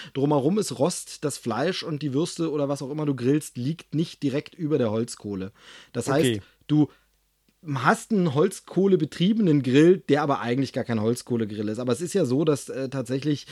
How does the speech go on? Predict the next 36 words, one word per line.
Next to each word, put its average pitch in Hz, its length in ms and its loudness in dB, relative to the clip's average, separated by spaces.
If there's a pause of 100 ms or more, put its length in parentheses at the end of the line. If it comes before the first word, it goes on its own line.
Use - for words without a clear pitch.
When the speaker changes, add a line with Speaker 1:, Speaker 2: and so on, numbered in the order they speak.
(260)
Speaker 1:
ähm, 139 220 -2
es - 120 -8
auch - 160 -6
immer 123 200 -2
heißt, 147 240 2
das 123 80 -2
ist 123 80 -8
eigentlich 120 220 -4
total 131 200 0
ungesund 131 720 2
und 120 280 -6
normalerweise, 117 400 -2
wenn 120 100 -2
dann 117 220 0
irgendwie 117 240 -2
Fett - 260 -4
drauf 120 220 -2
tropft - 360 -10
und 131 120 -8
direkt 123 200 -6
verbrennt 120 460 -2
auf 120 80 -16
der 123 120 -4
Kohle, 120 200 -2
ist 110 120 -8
gar 107 120 -2
nicht, 117 140 -2
soll 117 80 -2
man 113 100 -2
gar 104 120 -6
nicht 113 120 -6
machen 165 260 -4
und 131 60 -6
ist 127 60 -10
alles 113 180 -8
blöd. 160 340 2